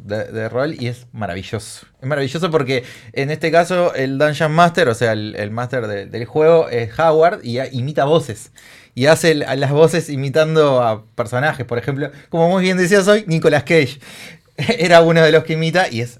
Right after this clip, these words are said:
maravilloso. Bueno, pero como decía Rami entonces, eh, hay dados. ¿Cómo funcionan los dados? Bueno, hay varios dados, son siete dados. Eh, está el dado de cuatro caras, que ahora yo se los voy a mostrar como en un ratito.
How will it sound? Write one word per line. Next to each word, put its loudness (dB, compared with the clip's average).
maravilloso. -6
Bueno, 6
pero 6
como 2
decía 4
Rami 4
entonces, 2
eh, 0
hay 6
dados. 4
¿Cómo 0
funcionan -2
los 2
dados? 4
Bueno, -2
hay 4
varios 4
dados, 6
son -6
siete -6
dados. 2
Eh, 0
está -2
el -4
dado 0
de -2
cuatro -8
caras, 0
que -2
ahora -4
yo -8
se -12
los -6
voy -6
a -8
mostrar -6
como -8
en -6
un -6
ratito. 0